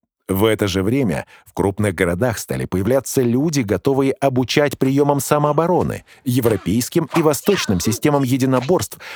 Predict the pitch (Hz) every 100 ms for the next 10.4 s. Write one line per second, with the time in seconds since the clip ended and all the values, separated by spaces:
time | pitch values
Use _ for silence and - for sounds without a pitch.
0 | - 135 - 185 240 214 196 - 165 220
1 | 196 139 170 190 - 202 220 190 120 98
2 | - 90 - - - 151 127 - 131 -
3 | 110 101 98 85 - - - _ _ _
4 | _ - - - - _ - 95 113 226
5 | 240 214 175 139 190 165 170 143 - 135
6 | 110 143 175 131 - 62 67 - 80 -
7 | 104 - 190 156 92 65 53 - - 139
8 | - 180 262 220 165 170 156 156 175 165
9 | 151 - 156 147 147 123 120 120 - -
10 | - - - -